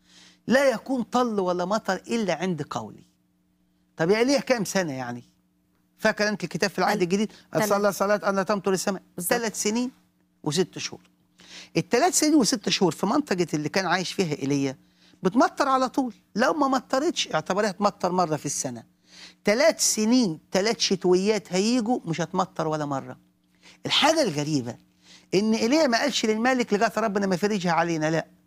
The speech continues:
Speaker 1: قال له: "وصلى صلاة أن لا تمطر السماء". قبلها قال له: "لا يكون طل ولا مطر إلا عند قولي". خلي بالك،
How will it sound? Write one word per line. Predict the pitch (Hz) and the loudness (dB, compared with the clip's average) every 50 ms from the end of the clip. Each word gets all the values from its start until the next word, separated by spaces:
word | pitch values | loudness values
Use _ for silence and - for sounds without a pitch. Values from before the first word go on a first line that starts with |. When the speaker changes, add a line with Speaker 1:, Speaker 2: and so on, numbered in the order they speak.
| _ _ _ _ _ - - _ _ _ _ _ _ _ _ - | _ _ _ _ _ -20 -20 _ _ _ _ _ _ _ _ 0
Speaker 1:
قال | 170 180 | 0 2
له: | 180 185 | 2 2
"وصلى | 180 165 - 226 220 208 185 175 156 | 0 0 2 0 0 2 0 0 -2
صلاة | - - 170 165 185 202 180 - - - | 0 -2 0 2 2 0 0 -2 -2 -2
أن | 156 151 | -2 0
لا | 151 151 | -2 -2
تمطر | - 180 170 151 - - 139 135 | -2 -4 -4 -4 -6 -6 -6 -6
السماء". | 131 - - - 120 120 123 - _ _ _ | -6 -6 -8 -8 -8 -10 -12 -16 _ _ _
قبلها | 156 156 165 226 294 302 240 233 - - | -2 0 2 2 2 2 2 2 2 2
قال | 214 196 170 156 | 2 2 0 -2
له: | 151 143 - - | -2 -4 -4 -2
"لا | 156 170 175 175 | 0 2 2 2
يكون | 175 170 - 214 220 202 | 2 0 0 0 0 0
طل | 175 - - 233 226 196 175 170 | 0 0 0 0 2 2 2 2
ولا | 165 165 165 170 180 | 2 2 2 2 2
مطر | 202 214 196 - 175 - - - | 2 0 0 -2 -4 -6 -4 -4
إلا | 233 240 220 202 190 185 | -2 0 0 2 0 0
عند | 180 175 226 269 311 285 262 254 - _ _ - _ _ _ _ _ _ _ _ _ _ _ _ _ _ _ _ _ _ _ _ _ _ _ | 0 0 0 0 0 0 -2 -4 -8 _ _ -20 _ _ _ _ _ _ _ _ _ _ _ _ _ _ _ _ _ _ _ _ _ _ _
قولي". | - 185 165 147 135 123 120 123 - - _ _ _ _ _ _ _ _ _ _ _ _ _ _ _ _ _ _ _ _ - - | 0 0 0 0 0 -4 -8 -12 -16 -20 _ _ _ _ _ _ _ _ _ _ _ _ _ _ _ _ _ _ _ _ -10 -6
خلي | 123 127 131 139 | -4 -2 -2 0
بالك، | 143 156 147 127 110 | 0 0 -2 -2 -6